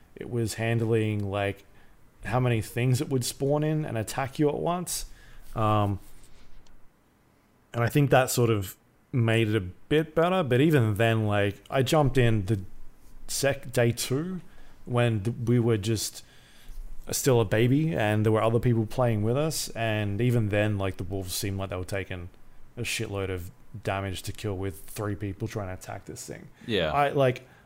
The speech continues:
Speaker 1: I'm still at the point where I do not think this game comes out at one point oh in November. It still runs like shit.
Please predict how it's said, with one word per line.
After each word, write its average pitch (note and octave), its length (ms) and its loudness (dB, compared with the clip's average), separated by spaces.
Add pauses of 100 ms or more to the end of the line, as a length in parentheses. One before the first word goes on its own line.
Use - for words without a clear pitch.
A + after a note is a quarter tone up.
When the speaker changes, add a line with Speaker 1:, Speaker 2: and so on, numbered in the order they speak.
Speaker 1:
I'm F#3+ 180 4
still E3 240 6
at D#3 80 2
the C3 80 -2
point F3+ 320 0
where B2+ 160 2
I C3 140 6
do B2 100 4
not B2 240 4
think A#2 160 0
this A2+ 140 0
game G#2+ 260 0
comes G#2 300 -2
out G2 120 0
at G2 100 -6
one G#2 180 -4
point G2 240 -6
oh F#2 80 -6
in F#2+ 80 -8
November. F#2+ 400 -4 (340)
It - 80 -6
still G3+ 240 4
runs C3 300 4
like C3+ 160 4
shit. D3 400 0